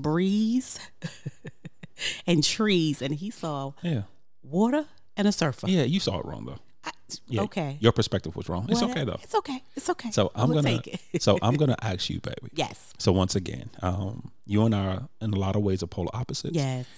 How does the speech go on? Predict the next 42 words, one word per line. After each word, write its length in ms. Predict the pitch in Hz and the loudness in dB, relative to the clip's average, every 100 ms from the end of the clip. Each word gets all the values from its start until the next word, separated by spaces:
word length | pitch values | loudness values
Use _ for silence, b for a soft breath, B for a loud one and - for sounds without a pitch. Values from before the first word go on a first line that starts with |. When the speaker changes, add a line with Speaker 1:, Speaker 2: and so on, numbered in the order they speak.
| - | -12
Speaker 2:
Um, 520 | 120 101 107 - - - | -6 -4 -4 -8 -12 -6
we've 160 | 107 110 | -2 0
said 140 | - | 0
it 60 | 92 | 0
before. 540 | - - 113 110 110 - - | -4 0 2 4 2 -4 -12
We're 140 | 110 98 | -2 0
yin 240 | 95 90 | 2 -2
and 120 | 76 87 | -4 -4
yang. 220 | 107 180 - - | -4 -4 -8 -2
Speaker 1:
Yeah. 200 | 139 123 - - - - - - - - - | 0 0 -4 -18 -20 -20 -20 -20 -20 -20 -12
Speaker 2:
Um, 140 | 113 95 | -6 -4
it's 120 | 98 | 0
not 200 | 113 - | -2 0
too 100 | - | 0
many 200 | 107 104 | 2 0
things 260 | - 101 98 | 0 -2 -2
that 140 | 90 | -4
we 160 | 98 101 | -6 -4
see, 600 | - - 104 98 92 - - 113 | -2 -2 -2 -4 -6 -10 -14 -10
um, 180 | 98 | -6
the 80 | 98 | -4
same 300 | 101 95 92 | -2 -2 -4
way. 180 | 101 170 - - | -4 -6 -8 -6
Speaker 1:
Right. 480 | 139 135 127 127 123 | 0 2 2 0 0
Speaker 2:
But 80 | 101 | 2
we 100 | 101 | 4
always 240 | 107 101 | 4 2
come 180 | - 98 | 0 -4
to 200 | - 92 | -4 -4
a 40 | |
compromise. 520 | 87 98 90 104 107 101 | -4 -6 -4 -2 -2 0
We 100 | 101 | 2
always, 640 | 101 98 92 101 - - - - | 2 2 0 -2 -6 -8 -12 -12
we 100 | 107 | -2
Speaker 1:
Yeah. 60 | 104 | 2
Speaker 2:
always 200 | 101 101 | 4 2
find 180 | 104 98 | 2 0
a 40 | |
way 120 | 92 90 | 0 -2
to 140 | 80 | -6
agree. 320 | 80 87 139 - | -6 -6 -6 -6
Speaker 1:
Exactly. 680 | 135 127 123 123 - 120 | -8 -4 -2 -4 -6 -8